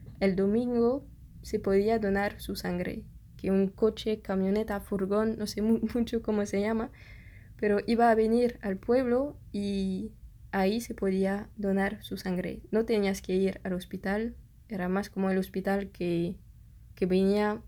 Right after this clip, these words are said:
para ti, ¿sabes? <laughs> No sé si me explico. Pero bueno, am, así que ese domingo, trece de octubre de dos mil diecinueve, pues fui a esa camioneta furgón, no sé cómo se llama, pero es un lugar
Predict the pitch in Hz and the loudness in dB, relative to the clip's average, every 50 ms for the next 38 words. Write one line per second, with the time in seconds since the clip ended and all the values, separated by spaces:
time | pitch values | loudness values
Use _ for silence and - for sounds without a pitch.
0 | - - - 185 175 160 156 165 - - - - - - - - - - - 202 | -18 -12 -6 -4 -2 -2 -4 -4 -8 -12 -12 -12 -14 -20 -20 -20 -16 -8 -6 -4
1 | 196 196 202 220 - - - - - - - 214 233 233 226 214 202 196 208 190 | -4 -2 -4 -6 -8 -12 -18 -20 -20 -12 -2 2 2 2 4 2 -2 -2 -2 -2
2 | 185 185 175 - - - 170 - 160 139 - - - - - - - - - - | -2 -2 -4 -6 -6 -8 -8 -6 -8 -10 -10 -14 -18 -18 -18 -18 -20 -8 0 2
3 | 190 190 185 196 208 202 180 170 190 - - - - 196 202 196 202 202 208 208 | 4 4 6 6 6 6 4 2 0 -6 -10 -6 -4 -2 0 0 2 2 2 2
4 | 202 202 202 196 - - - - - - - - - - - - - - - - | 2 0 -2 -4 -8 -16 -20 -20 -20 -20 -20 -20 -20 -20 -20 -20 -20 -20 -20 -20
5 | - - - 214 226 226 240 233 - 233 220 208 214 - 214 208 202 220 240 269 | -20 -6 -4 -4 -2 -2 -4 0 4 4 4 4 4 2 0 0 2 2 2 2
6 | 269 247 233 220 220 220 - 220 220 214 226 226 - 220 220 208 190 185 180 180 | 4 4 2 2 0 -2 -4 -2 0 0 0 0 0 0 2 2 4 2 0 -2
7 | - - 220 220 208 208 196 190 185 185 185 185 - 196 202 - - 202 196 190 | -2 -2 0 0 2 2 2 2 2 2 0 2 2 0 -2 0 0 2 2 2
8 | 190 190 196 - 202 190 190 202 220 247 262 240 226 240 277 - - - - - | 2 0 -2 0 0 2 4 4 4 4 4 4 4 2 2 -2 -10 -20 -20 -20
9 | - - - - - - - - - - - - - - - - 214 202 196 190 | -20 -20 -20 -20 -20 -20 -20 -20 -20 -20 -20 -20 -20 -20 -4 2 4 6 6 6
10 | 180 190 - - - - 233 233 226 214 196 190 196 190 - 202 196 196 - 190 | 6 4 0 -4 -4 0 2 2 2 2 2 0 -2 -2 -4 -6 -6 -6 -4 -2
11 | 196 190 190 185 190 196 196 202 196 - - 196 202 190 196 202 202 196 190 185 | 2 2 4 2 2 2 0 -2 -2 0 0 0 0 2 2 2 2 2 2 0
12 | 185 - - 208 196 - 202 - - 196 190 190 - - 185 196 202 214 208 202 | 0 -2 -4 -4 -4 -4 -6 -2 0 0 0 0 0 0 0 2 2 2 0 -2
13 | 208 196 - - 190 190 - - 196 196 196 196 202 202 196 196 - | -4 -6 -6 -4 -6 -4 -4 -2 0 0 2 2 2 2 0 -2 -6